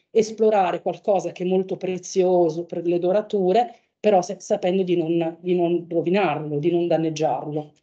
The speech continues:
E con questo chiudo la, la presentazione delle, delle slide. Volevo farvi vedere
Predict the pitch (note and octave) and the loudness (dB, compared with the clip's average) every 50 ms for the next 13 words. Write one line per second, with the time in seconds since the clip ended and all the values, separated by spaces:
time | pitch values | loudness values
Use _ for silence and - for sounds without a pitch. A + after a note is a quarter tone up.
0 | _ _ - - - - - - - - - G3 F#3 F#3 F#3 F3+ F3 F3+ F3+ F3 | _ _ -20 -20 -20 -20 -20 -20 -12 -2 2 4 4 6 6 6 6 6 6 6
1 | F3 E3+ E3+ E3+ E3+ E3+ - - - A3 G#3+ G#3+ A3 A#3 B3 A#3 - - - - | 8 8 6 6 4 2 -2 -6 -2 0 0 0 2 4 4 4 4 0 -4 -6
2 | F#3 - - - A#3 A#3 G#3 F#3 F3+ F3+ E3+ E3+ E3 E3+ F3 F3 E3+ E3+ F3+ E3+ | -6 -6 -6 -6 -6 -4 0 0 2 2 2 0 -2 -2 -4 -6 -4 -4 -6 -8
3 | - G3 F3+ - F#3+ F3+ - - A3 F#3 F3+ F3+ F3+ F#3 F#3 F3 F3 F3 E3+ F3+ | -6 -8 -4 -4 -6 -8 -2 -2 0 0 2 2 2 2 4 4 4 4 4 2
4 | F#3 G3 F#3 F#3+ G3+ A3 A#3 A#3+ C4 C#4+ D4+ - F#3+ E3+ F3+ F3+ F#3 F3 F3+ - | 0 0 -2 -4 0 0 2 2 4 2 2 0 0 0 2 2 2 0 0 0
5 | F#3 F3 F3+ G3 G3+ G3+ G3 G3+ G3 F3+ F3 F3 E3 E3+ | -4 -4 -2 0 2 2 4 4 4 4 4 2 0 -2